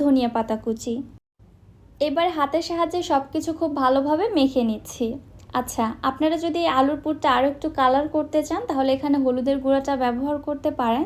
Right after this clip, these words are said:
তবে আমি হলুদের গুঁড়া ছাড়াই আজকের এই আলুর পুরটা তৈরি করব। দেখতেই পাচ্ছেন সব কিছু মিশিয়ে নেওয়ার পরে ঠিক এরকম আলুর পুর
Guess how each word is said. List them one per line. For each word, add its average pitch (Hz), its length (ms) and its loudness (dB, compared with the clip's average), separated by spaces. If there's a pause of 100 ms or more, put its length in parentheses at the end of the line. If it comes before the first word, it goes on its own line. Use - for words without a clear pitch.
তবে 262 240 0
আমি 262 200 2
হলুদের 262 400 0
গুঁড়া 269 200 2
ছাড়াই 277 340 -2 (100)
আজকের 262 280 -4
এই 254 160 2
আলুর 240 220 0
পুরটা 262 240 -4 (100)
তৈরি 247 260 4 (120)
করব। 220 220 0 (560)
দেখতেই 302 380 0
পাচ্ছেন 311 320 -2
সব 294 180 2 (100)
কিছু 294 160 -4 (120)
মিশিয়ে 285 320 2
নেওয়ার 311 300 2
পরে 311 140 0 (100)
ঠিক 277 140 -4 (120)
এরকম 269 320 2
আলুর 262 300 4
পুর 285 140 -2